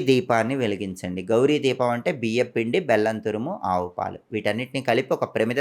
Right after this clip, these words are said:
తయారు చేసుకుని ఆ ప్రమిదలో ఆవు నెయ్యి పోసి పత్తితో చేసిన ఒత్తులు వేసి గౌరీదేవి దగ్గర దీపం పెట్టండి. దీని గౌరీ దీపం అంటారు. దీనివల్ల సమస్త శుభాలు చేకూరుతాయి. కార్తీక మాసంలో మూడో రోజు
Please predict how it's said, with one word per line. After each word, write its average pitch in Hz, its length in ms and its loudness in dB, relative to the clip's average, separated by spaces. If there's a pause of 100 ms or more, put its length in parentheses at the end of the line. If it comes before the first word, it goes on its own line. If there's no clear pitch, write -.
తయారు 107 320 4
చేసుకుని 156 320 -6
ఆ 160 80 2
ప్రమిదలో 110 460 0
ఆవు 104 200 4
నెయ్యి 110 300 -4
పోసి 107 280 -4 (520)
పత్తితో 139 360 2
చేసిన 110 300 0
ఒత్తులు 110 360 2
వేసి 110 380 2 (100)
గౌరీదేవి 127 500 6
దగ్గర 107 280 2
దీపం 131 400 2
పెట్టండి. 90 440 -8 (120)
దీని 139 220 2
గౌరీ 110 340 4
దీపం 92 300 -4
అంటారు. 98 400 -8
దీనివల్ల 113 440 2 (360)
సమస్త 127 420 -2
శుభాలు 107 440 0
చేకూరుతాయి. 98 600 -4 (420)
కార్తీక 156 380 4
మాసంలో 165 560 4
మూడో 170 420 6
రోజు 147 640 4